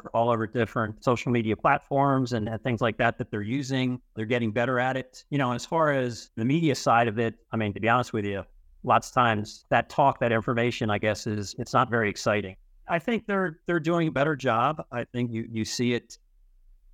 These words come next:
around more. It's being used more effectively. D O T websites with, uh, the live cam, cameras that they have out there now too, you know, that help out. So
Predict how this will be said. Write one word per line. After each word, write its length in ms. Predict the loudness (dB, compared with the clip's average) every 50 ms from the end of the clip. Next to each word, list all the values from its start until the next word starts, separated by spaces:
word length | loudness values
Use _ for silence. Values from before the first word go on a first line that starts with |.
| -16 -6 -2
around 440 | 2 4 6 6 6 6 4 2 2
more. 420 | 2 2 2 2 0 -2 -4 -6 -10
It's 180 | -12 -12 -8
being 240 | -4 -2 0 0 2
used 260 | 2 2 0 0 0
more 140 | 0 0 0
effectively. 680 | 0 0 -2 -4 -2 -4 -6 -2 -2 -2 -2 -2 -4 _ -4
D 140 | -2 0 0
O 40 |
T 200 | 0 0 -2 -2
websites 920 | 0 2 2 0 0 -2 -2 0 2 2 2 0 -4 -8 -16 -20 -20 -20 -20 -14 -6
with, 300 | 0 2 2 2 2 -2 _ -4
uh, 360 | -2 0 2 2 0 0 0
the 120 | 0 2 2
live 260 | 4 4 2 2 0
cam, 440 | -2 -2 0 0 2 0 0 -2 -4 -4
cameras 320 | 0 2 2 4 2 2 0
that 160 | 0 -2 -2
they 80 | -2 2
have 200 | 2 2 4 4
out 160 | 2 0 0
there 160 | -2 -2 0
now 220 | 0 0 -2 -2
too, 400 | -4 -4 -6 -6 -6 -6 -6 -6 -6
you 100 | -4 -4
know, 160 | -2 -2 -2
that 140 | -4 -6 -4
help 220 | -2 -4 -4 -2 -2
out. 300 | 0 0 -2 -2 -8 -16
So 380 | -10 -6 -6 -4 -4 -6 -8